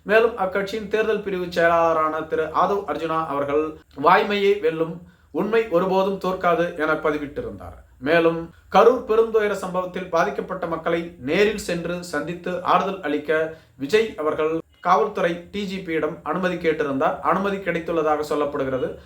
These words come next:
காவல்துறை சார்பில் பல்வேறு நிபந்தனைகள் விதிக்கப்பட்டிருந்தது. தமிழக வெற்றிக் கழகத்தின் சார்பிலும் பல்வேறு விதமான நிபந்தனைகள் விதிக்கப்பட்டிருந்தது.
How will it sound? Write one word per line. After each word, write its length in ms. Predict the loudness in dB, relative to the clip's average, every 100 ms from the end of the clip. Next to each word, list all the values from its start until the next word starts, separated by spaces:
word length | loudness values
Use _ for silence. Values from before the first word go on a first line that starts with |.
| -20 -20 -4
காவல்துறை 540 | 4 6 6 4 0
சார்பில் 400 | 0 -2 -2 -4
பல்வேறு 400 | -2 -4 -2 -2
நிபந்தனைகள் 520 | -2 -4 -4 -4 -4 -4
விதிக்கப்பட்டிருந்தது. 960 | -6 -6 -2 -2 0 -2 -2 -2 -6 -8 _
தமிழக 320 | 2 4 4
வெற்றிக் 260 | 2 -2
கழகத்தின் 380 | 0 0 0 -4 0
சார்பிலும் 380 | 0 0 -4
பல்வேறு 340 | -2 -2 0 -2
விதமான 380 | -2 0 0 0
நிபந்தனைகள் 480 | -2 0 0 -2
விதிக்கப்பட்டிருந்தது. 1000 | -2 -4 -4 -4 -4 -2 -2 0 -2 -4